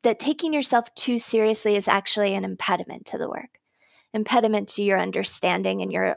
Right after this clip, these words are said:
ultimate connection, right? So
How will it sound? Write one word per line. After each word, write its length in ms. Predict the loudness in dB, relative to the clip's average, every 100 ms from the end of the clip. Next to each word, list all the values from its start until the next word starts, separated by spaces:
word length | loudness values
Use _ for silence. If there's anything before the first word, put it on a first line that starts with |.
| -2
ultimate 400 | -4 -4 -10 -8
connection, 680 | -6 -6 -6 -8 -12 -14 -18 _ _ _ -6
right? 240 | -4 -4 -6 -20 -20 -20 -20 -2
So 320 | 2 4